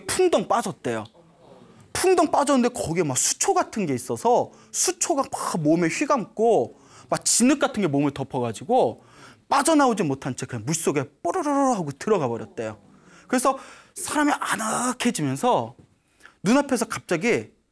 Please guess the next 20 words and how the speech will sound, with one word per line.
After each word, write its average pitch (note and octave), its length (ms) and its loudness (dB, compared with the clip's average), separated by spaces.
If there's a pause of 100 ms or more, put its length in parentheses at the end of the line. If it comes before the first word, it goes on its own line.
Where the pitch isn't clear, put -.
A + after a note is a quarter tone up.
(220)
어머니 D4 400 6
모습이 C#3+ 380 2
보이더래요. G#2+ 500 -8 (340)
어머님이 F#3 440 2
생시처럼 C#4+ 720 0 (220)
"빨리 D4 240 4
와, A#3 320 4
빨리 B3+ 260 0
와." G#3+ 300 2
이렇게 D#3+ 180 -2
손짓하는 B3+ 500 -2
게 F3 60 0
보이고 D3 580 0 (300)
어머니 B3+ 320 4
모습이 G#3 340 2
싹 - 320 -6
사라지면서 C#4 720 -4 (680)
아주 - 240 -2
어두컴컴한 G3+ 960 -2
곳에 B2 400 -2